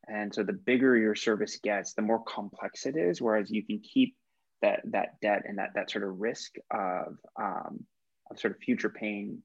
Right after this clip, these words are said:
far more compound, or far more, more compartmentalized if you have well-designed interfaces and, and, and a microservices model where you can blow up that service. And as long as you can adhere to that same contract, you can implement it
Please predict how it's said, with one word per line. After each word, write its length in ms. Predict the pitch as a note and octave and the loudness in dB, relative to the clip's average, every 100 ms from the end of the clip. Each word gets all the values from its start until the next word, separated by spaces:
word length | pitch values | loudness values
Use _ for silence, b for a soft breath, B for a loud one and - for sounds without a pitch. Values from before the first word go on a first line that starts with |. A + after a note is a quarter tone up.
| _ | _
far 160 | A2 A2 | 0 2
more 320 | G#2 G2+ - - | 0 -2 -6 -10
compound, 420 | A2 - G2+ G2 A2+ | -10 -8 -8 -8 -4
or 280 | G#2 A#2 A2 | -2 0 2
far 100 | A2+ | 0
more, 260 | G#2 G#2 _ | 0 -6 _
more 240 | A2+ G2 F#2 | -6 -6 -6
compartmentalized 760 | G#2 - - G#2 - D#3 D#3 - | -6 -6 -6 -8 -2 0 0 -2
if 100 | A2 | -4
you 80 | - | -6
have 100 | G2 | -8
well-designed 1000 | G2+ G#2+ G#2 G2+ F#2+ F#2+ F#2+ F#2 F2+ D#2 G2+ | -2 2 2 0 -4 -8 -8 -12 -16 -18 -10
interfaces 760 | G2+ - D3 D#3 G3 G3+ - _ _ _ _ | -10 -6 -8 -6 -6 -6 -12 _ _ _ _
and, 140 | - G#2+ | -8 -6
and, 220 | G#2 F#2+ - | -6 -8 -10
and 120 | G2 | -8
a 20 | |
microservices 640 | F#2+ F#2+ - A#2 G#2+ G#2 G#2 | -8 -8 -4 -4 -2 -6 -4
model 240 | F#2+ F#2+ | -4 -4
where 140 | G2 | -6
you 100 | G2+ | -8
can 160 | G2 G2 - _ _ _ _ _ | -6 -8 -10 _ _ _ _ _
blow 160 | G#2 A2 | 0 2
up 80 | G#2+ | 2
that 160 | A#2 | 0
service. 320 | D#3 C3+ A2+ | 0 0 -2
And 140 | G#2+ G2 | -6 -4
as 80 | G#2 | 0
long 160 | A2+ | 0
as 100 | G#2+ | 0
you 80 | G#2+ | -4
can 320 | A2 G#2 - - | -4 -6 -6 -6
adhere 340 | G2+ - A#2+ | -6 0 0
to 100 | A2+ | 2
that 160 | G2+ - | -4 -2
same 260 | - G2+ G2 | -6 -6 -8
contract, 640 | - C3+ C3+ G2 G2+ - | -4 -2 -2 -4 -6 -8
you 100 | - | -10
can 80 | - | -10
implement 200 | - - _ - | -16 -20 _ -20
it 60 | - | -20